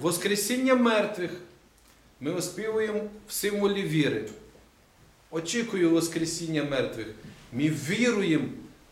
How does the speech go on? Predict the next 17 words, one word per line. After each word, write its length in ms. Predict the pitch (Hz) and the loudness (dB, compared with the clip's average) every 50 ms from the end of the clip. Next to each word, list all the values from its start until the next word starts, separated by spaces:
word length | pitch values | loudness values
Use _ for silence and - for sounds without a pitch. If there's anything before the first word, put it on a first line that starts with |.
| - - - | -20 -16 -10
в 40 | 117 | 0
воскресіння 720 | 143 170 165 170 - 175 170 170 - - 175 165 160 151 143 | 0 0 0 2 0 0 2 2 0 0 0 0 0 0 2
мертвих 460 | 135 127 113 - - - - - - - - - - - - - - - - - - - - - | 2 0 0 0 -2 -6 -10 -10 -10 -10 -8 -8 -8 -10 -10 -12 -14 -16 -18 -20 -20 -20 -8 -4
і 80 | 147 147 | -4 -2
життя 460 | 139 160 160 165 - 208 233 226 190 | 0 0 0 0 2 0 0 2 2
майбутнього 600 | 151 143 139 135 156 175 170 170 170 160 160 139 | 0 0 0 0 -2 -2 -2 -2 -2 -2 -2 -2
віку. 320 | 113 104 104 - - - - - - - - - - - - - - - - - - - - - - - - - - - - - - - - - - - - - - - - - - - - - - - - - - - - - - - - - - - - - - - - | -2 -6 -10 -12 -14 -16 -18 -18 -20 -20 -20 -20 -20 -20 -20 -20 -20 -20 -20 -20 -20 -20 -20 -20 -20 -20 -20 -20 -20 -20 -20 -20 -20 -20 -20 -20 -20 -20 -20 -20 -20 -20 -20 -20 -20 -20 -20 -20 -20 -20 -20 -20 -20 -20 -20 -20 -20 -20 -20 -20 -20 -20 -20 -20 -20 -12 -4
Ми 120 | 131 175 | -2 -2
читаємо 580 | 175 - 294 - 240 240 233 220 220 220 220 220 | 0 0 -2 2 2 4 4 4 2 2 0 -4
Івана 360 | 185 190 208 220 220 226 214 | -2 0 0 2 2 2 0
Златоустого, 760 | 175 170 - - - 214 208 202 196 170 - - 180 170 170 | 0 -2 -4 -6 -8 -6 -4 -2 -2 -2 -4 -2 0 2 4
який 360 | 165 165 165 165 - 180 170 170 | 4 4 2 0 2 4 4 4
говорить: 580 | 170 185 185 196 202 208 196 185 160 - - - - - - - - - - - - - - - - - - _ - - - 123 127 | 4 2 2 4 4 4 4 2 2 0 -2 -8 -10 -16 -18 -20 -20 -20 -20 -20 -20 -20 -20 -20 -20 -20 -20 _ -20 -20 -20 -14 -6
«Де 160 | 160 214 220 | -4 -2 -2
твоє 380 | 214 220 185 202 208 214 208 196 | -2 -4 -4 -4 0 2 2 2
жало 440 | 170 165 220 220 214 185 170 165 151 | 4 4 4 6 6 6 4 4 2
смерті? 580 | - - 165 156 139 117 - - - - - | 2 -2 0 0 0 0 -2 -4 -8 -14 -16